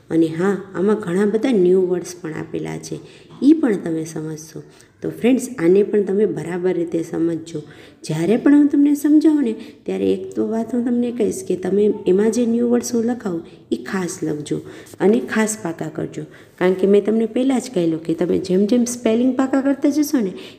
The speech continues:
એમ તમારા જે રીડિંગનો મહાવરો છે, ઈ ખૂબ જ સારો બનશે. તમે ખૂબ સરસ રીતે રીડ-, અ, રીડિંગ કરી શકશો. એટલે જો તમને ઇંગ્લિશ રીડ કરતાં બરાબર આવડતું હશે, તો તમે આ લેસનને, આપણે જે ઇંગ્લિશનું ટેક્સ્ટબુક છે,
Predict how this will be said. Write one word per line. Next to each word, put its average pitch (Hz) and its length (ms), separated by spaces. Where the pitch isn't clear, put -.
એમ 220 220
તમારા 214 640
જે 180 320
રીડિંગનો 226 480
મહાવરો 262 500
છે, 190 200
ઈ 254 40
ખૂબ 330 320
જ 240 60
સારો 165 400
બનશે. 165 420
તમે 185 220
ખૂબ 220 240
સરસ 214 400
રીતે 214 240
રીડ-, 175 560
અ, 175 140
રીડિંગ 196 380
કરી 147 200
શકશો. 160 340
એટલે 185 140
જો 220 200
તમને 214 240
ઇંગ્લિશ 180 480
રીડ 254 240
કરતાં 254 300
બરાબર 262 340
આવડતું 254 500
હશે, 165 240
તો 233 260
તમે 214 400
આ - 140
લેસનને, 233 800
આપણે 190 260
જે 185 120
ઇંગ્લિશનું 185 480
ટેક્સ્ટબુક 208 520
છે, - 200